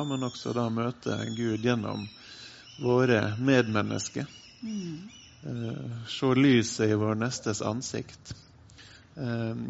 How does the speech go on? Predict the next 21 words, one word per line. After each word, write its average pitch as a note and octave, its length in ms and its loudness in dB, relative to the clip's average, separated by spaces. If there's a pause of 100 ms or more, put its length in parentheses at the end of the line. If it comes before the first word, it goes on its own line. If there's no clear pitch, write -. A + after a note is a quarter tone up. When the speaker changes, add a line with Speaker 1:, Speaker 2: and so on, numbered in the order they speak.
(440)
Speaker 1:
i D3 80 -2
hva F#3 300 -2
grad, C#3 520 2 (1200)
eh, G#2 680 -4 (1000)
vil B2 180 -2
du - 20 -6
si C#3 140 -2
at, A2 320 0
at A#2+ 320 -2
musikken B2 680 -2
din, G#2 300 -2 (760)
eh, B2 640 -4 (640)
har B2+ 220 2
med C#3 280 2
seg G#2+ 160 0
en, G#2 140 -4
en A2 220 -4 (260)
religiøs A#2 560 4 (380)
dimensjon? A2 520 -4 (4000)
Speaker 2:
Det G3+ 180 4
må, C#4 100 6